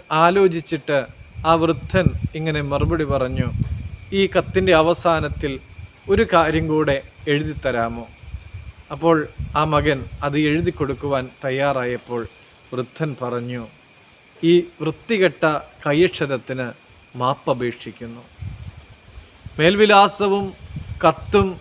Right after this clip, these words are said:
എഴുതി കൊടുത്തതിന് നന്ദിയല്ല, മറിച്ച് കൈയക്ഷരം മോശമായതിലുള്ള അതൃപ്തിയാണ് വൃദ്ധൻ അവിടെ പ്രകടിപ്പിച്ചത്. പ്രിയമുള്ളവരെ,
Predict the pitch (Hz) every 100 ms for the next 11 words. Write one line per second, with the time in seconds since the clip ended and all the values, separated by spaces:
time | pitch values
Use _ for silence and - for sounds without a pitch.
0 | - 160 170 202 202 185 185 170 175 175
1 | 170 156 - 151 156 165 202 160 143 143
2 | 127 - - - - 139 135 151 160 -
3 | 143 127 - - - - 156 180 226 226
4 | 208 196 190 147 165 160 185 - 214 190
5 | 175 175 170 165 160 160 139 - - -
6 | - 147 151 196 - - 185 165 147 151
7 | 139 - - 143 143 - - 165 135 -
8 | 135 127 131 131 127 - 123 127 127 -
9 | 123 - 127 123 - - - - - -
10 | - 170 190 175 165 151 151 135